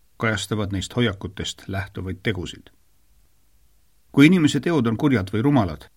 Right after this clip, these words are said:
siis on see sümptomiks, et käitumisvigade juured ulatuvad ka põhihoiakute tasandile. Inimese tegu võib olla nii tahtlik ja ettekavatsetud, kui ka tahtmatu reaktsioon ootamatule olukorrale.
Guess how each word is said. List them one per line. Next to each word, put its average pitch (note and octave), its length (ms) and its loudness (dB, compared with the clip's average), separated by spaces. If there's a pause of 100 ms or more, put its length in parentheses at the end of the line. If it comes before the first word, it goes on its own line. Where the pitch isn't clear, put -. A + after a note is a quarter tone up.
(420)
siis C#3+ 200 4
on D#3+ 120 4
see C3+ 100 0
sümptomiks, C3 680 0 (320)
et A2 140 -4
käitumisvigade A#2+ 800 2
juured B2+ 420 0 (280)
ulatuvad G2+ 580 -4
ka F#2+ 320 -4 (100)
põhihoiakute G2 720 -2
tasandile. F#2 560 -10 (2750)
Inimese C#3+ 380 4
tegu B2 340 -2 (320)
võib A2+ 180 2
olla G#2+ 160 2
nii G#2+ 120 2
tahtlik A2 520 -4
ja G#2 80 0
ettekavatsetud, F#2 880 -8 (640)
kui B2+ 140 6
ka C3 80 2
tahtmatu A#2+ 480 0
reaktsioon G#2+ 560 0
ootamatule G2 680 -6
olukorrale. E2+ 560 -8